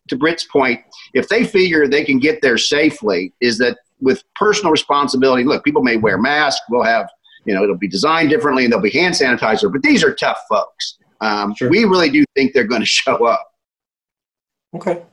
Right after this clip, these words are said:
Speaker 2: fair enough. Now, you had, uh, Chris, you had talked a little bit about in terms of, uh, a-, as it may look, a-, as you've all stated, it may look a little bit different.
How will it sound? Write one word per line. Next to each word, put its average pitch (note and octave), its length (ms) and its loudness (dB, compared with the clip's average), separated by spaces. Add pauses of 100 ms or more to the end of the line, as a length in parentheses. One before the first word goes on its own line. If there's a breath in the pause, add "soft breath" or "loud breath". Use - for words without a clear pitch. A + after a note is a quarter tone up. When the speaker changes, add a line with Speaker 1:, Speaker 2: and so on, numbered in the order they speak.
Speaker 2:
fair D#3 300 0
enough. C3+ 360 0 (460 loud breath)
Now, D#3 140 2
you F#3 200 4
had, - 440 -4
uh, D3 240 4
Chris, F3+ 320 0
you F#3 140 4
had D#3 280 2
talked C#3 300 0
a B2+ 60 4
little C3 200 4
bit B2+ 140 2
about A2+ 260 4
in A2+ 100 0
terms A#2+ 300 2
of, A2+ 320 2 (340 loud breath)
uh, G#2+ 400 4 (540)
a-, B2 240 0
as B2+ 160 2
it A#2+ 120 0
may C3 160 2
look, B2+ 320 2
a-, B2+ 360 -2
as B2 220 0
you've A#2+ 240 2
all B2+ 160 2
stated, A#2+ 340 2
it A#2 100 2
may B2+ 140 2
look B2 240 2
a C3 40 2
little A#2+ 160 4
bit A2+ 200 0
different. A2+ 500 2